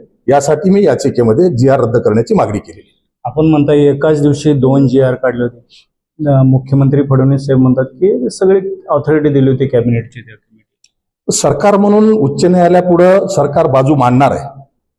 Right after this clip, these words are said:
Speaker 1: याचिकाकर्ता म्हणून मनोहर धोंडे बाजू मांडणार आहे. न्यायदेवता आहे,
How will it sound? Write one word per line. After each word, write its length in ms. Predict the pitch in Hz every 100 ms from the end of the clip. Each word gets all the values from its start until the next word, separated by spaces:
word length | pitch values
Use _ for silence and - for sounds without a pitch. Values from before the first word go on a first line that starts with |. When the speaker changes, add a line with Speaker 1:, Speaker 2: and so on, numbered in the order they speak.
| _ _ _ _ _ _ -
Speaker 1:
याचिकाकर्ता 720 | 135 233 220 220 208 208 185 190
म्हणून 220 | 196 196
मनोहर 220 | 165 190
धोंडे 240 | 190 175 180
बाजू 260 | 160 147
मांडणार 300 | 143 131 123
आहे. 100 | 127 156 - _ -
न्यायदेवता 600 | 110 156 180 180 180 175
आहे, 120 | 156